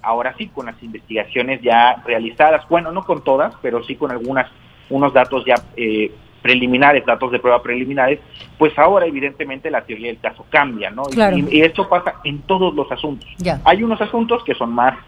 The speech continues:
Speaker 1: sencillos que otros. Este me parece que es un asunto complejo
Speaker 2: Por supuesto.
Speaker 1: y ahora justamente, eh, me parece que el, el, el objeto o el objetivo más importante es intentar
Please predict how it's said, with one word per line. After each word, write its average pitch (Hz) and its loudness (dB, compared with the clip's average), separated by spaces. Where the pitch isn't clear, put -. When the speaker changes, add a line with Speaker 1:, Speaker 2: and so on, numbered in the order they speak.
Speaker 1:
sencillos 139 0
que 190 0
otros. 214 0
Este 123 0
me 123 -2
parece 117 0
que - 0
es 117 -6
un 123 -2
asunto 113 -4
complejo 139 0
Speaker 2:
Por 185 -12
supuesto. 160 -8
Speaker 1:
y 135 4
ahora 147 4
justamente, 151 -12
eh, 110 -12
me 113 -12
parece 117 -6
que 123 -8
el, 110 -6
el, 113 -4
el 113 0
objeto 147 0
o 123 2
el 123 2
objetivo 156 -2
más - -2
importante 123 -2
es 127 -4
intentar 139 4